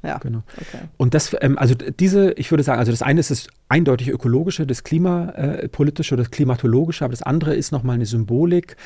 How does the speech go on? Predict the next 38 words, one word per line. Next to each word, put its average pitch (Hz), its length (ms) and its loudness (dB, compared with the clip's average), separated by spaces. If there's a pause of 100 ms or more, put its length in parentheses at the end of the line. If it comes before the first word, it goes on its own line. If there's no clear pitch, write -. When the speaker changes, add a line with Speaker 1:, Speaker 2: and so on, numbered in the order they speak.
(200)
Speaker 2:
In 123 140 2
einem 117 80 2
Land 127 240 0
wie - 260 -2
Deutschland, 135 300 0
da 131 160 0
flippen 160 380 -2
ja 120 320 0
fast - 320 -4
alle 107 200 0
aus, 202 240 0
wenn 120 120 0
man 120 100 2
über 120 220 -2
Tempolimit 117 480 -2
spricht. - 180 -6 (180)
Aber 113 140 -2
das 156 240 0
durchzu-, 202 260 2
und 131 140 0
den 120 140 2
Mut 247 200 4
zu 156 200 -2
haben, 131 120 -2
das 117 140 -4
durchzusetzen, - 480 -10 (220)
das 180 240 0
würde 185 180 0
den 139 140 0
Menschen 139 300 -2
zeigen, 135 340 -2 (260)
hoppla 160 300 0
Leute, 123 420 0 (340)
wir 190 400 0
als - 140 -8
Politik - 400 -4
haben 139 100 0
begriffen 165 600 -2